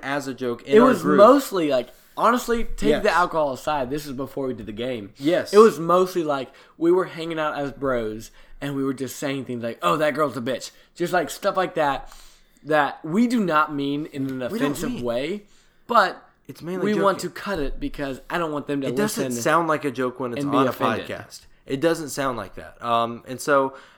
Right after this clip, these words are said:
Speaker 1: um, if you were con-, so I posted, um,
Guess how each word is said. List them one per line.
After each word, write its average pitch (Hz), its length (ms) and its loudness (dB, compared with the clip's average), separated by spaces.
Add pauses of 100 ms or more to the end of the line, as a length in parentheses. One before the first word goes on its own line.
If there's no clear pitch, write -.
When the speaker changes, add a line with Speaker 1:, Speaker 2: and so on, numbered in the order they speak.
(120)
Speaker 1:
um, 131 420 -2
if 139 180 -10
you 180 100 -2
were 208 100 0
con-, 156 340 -12
so 135 300 2
I 165 300 0
posted, 160 600 -8 (340)
um, 113 580 -6